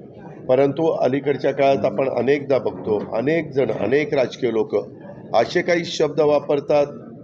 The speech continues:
की जेवढे काही जगात प्राणी आहेत, त्या प्राण्यांची पण नावं घेतात,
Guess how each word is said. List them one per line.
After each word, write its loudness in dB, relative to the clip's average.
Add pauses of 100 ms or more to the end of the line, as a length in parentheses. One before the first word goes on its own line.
(200)
की 4 (840)
जेवढे 4
काही 2 (960)
जगात 4
प्राणी 0
आहेत, 4
त्या -4
प्राण्यांची 0
पण 0
नावं 2
घेतात, 2